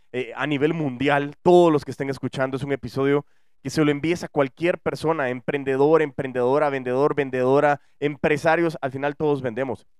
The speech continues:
Y todos hemos pasado más de alguna vez el síndrome del impostor. Y si no te ha pasado, te aseguro que te va a pasar, porque precisamente el contexto es cómo nosotros logramos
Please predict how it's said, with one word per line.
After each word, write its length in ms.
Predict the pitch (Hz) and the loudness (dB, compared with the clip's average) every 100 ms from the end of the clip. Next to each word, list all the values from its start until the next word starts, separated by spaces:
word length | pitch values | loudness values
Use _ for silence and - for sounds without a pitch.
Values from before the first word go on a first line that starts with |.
| _ | _
Y 100 | 147 | -8
todos 340 | - 214 220 | 2 4 4
hemos 200 | 185 180 | 0 -6
pasado 280 | 170 143 156 151 | -6 0 2 2
más 120 | 131 | 0
de 60 | |
alguna 260 | 127 135 160 | -2 -2 -2
vez 200 | 165 185 | -2 -4
el 100 | 147 | -6
síndrome 400 | - 147 123 123 | -8 -6 -4 -4
del 140 | 117 | -6
impostor. 500 | 117 110 104 131 120 - | -6 -8 -6 -4 -4 -6
Y 100 | 160 | -10
si 200 | - 175 | -6 -2
no 140 | 196 | 0
te 120 | 220 190 | 2 2
ha 80 | |
pasado, 340 | 160 151 185 190 | 2 2 2 2
te 100 | 139 | -2
aseguro 380 | - 131 147 143 | -6 -6 -4 -4
que 80 | |
te 80 | 120 | -4
va 80 | 113 | -6
a 60 | 113 | -4
pasar, 340 | 113 139 123 - _ _ | -4 -4 -4 -12 _ _
porque 200 | 147 135 | -10 -8
precisamente 640 | - 139 160 165 156 160 | -6 -8 -8 -6 -4 -6
el 100 | 156 | -8
contexto 420 | - 143 151 - 143 | -10 -8 -8 -8 -10
es 100 | - | -8
cómo 220 | 147 139 | -8 -6
nosotros 320 | 127 131 135 | -4 -4 -2
logramos 480 | 131 143 131 113 | -2 -2 -2 -6